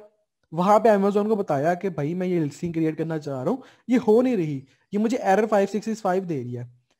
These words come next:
Amazon ने सिंपल मुझे रिप्लाई किया कि आप मुझे ये प्रोडक्ट की इमेजेस वगैरह,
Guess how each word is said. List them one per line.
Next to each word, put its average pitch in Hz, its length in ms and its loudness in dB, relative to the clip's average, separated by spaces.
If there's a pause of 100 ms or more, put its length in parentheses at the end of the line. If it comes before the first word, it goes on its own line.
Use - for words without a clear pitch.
(120)
Amazon 254 400 2
ने 254 80 2
सिंपल 220 300 -2
मुझे 220 160 0
रिप्लाई 180 340 2
किया 185 220 -2
कि 185 100 -4
आप 165 340 2
मुझे 170 200 -2
ये 170 240 -2
प्रोडक्ट 165 340 -4
की 175 140 -10
इमेजेस 160 340 -4
वगैरह, 160 500 0